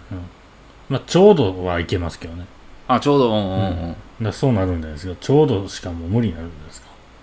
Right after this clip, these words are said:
Speaker 2: え、九億九千万、あー、
Speaker 1: うん。
Speaker 2: 振り切れへんってことか、
Speaker 1: うんうん。
Speaker 2: 十億なれへんってことか。
Speaker 1: うんうん。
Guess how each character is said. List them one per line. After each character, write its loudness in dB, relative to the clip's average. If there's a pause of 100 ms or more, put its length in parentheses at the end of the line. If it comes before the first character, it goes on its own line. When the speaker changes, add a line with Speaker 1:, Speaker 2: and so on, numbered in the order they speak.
Speaker 2:
え、 -10
九 0
億 0
九 -2
千 -2
万、 2
あ 4 (240)
ー、 -8
Speaker 1:
う -8
ん。 -8
Speaker 2:
振 0
り 4
切 0
れ 4
へ -6
ん -4
っ -8
て -4
こ -8
と -6
か、 0
Speaker 1:
う 2
ん 2
う 2
ん。 -2
Speaker 2:
十 2
億 2
な 0
れ 2
へ 0
ん -2
っ -4
て -8
こ -10
と -12
か。 -6
Speaker 1:
う -4
ん -4
う -4
ん。 -8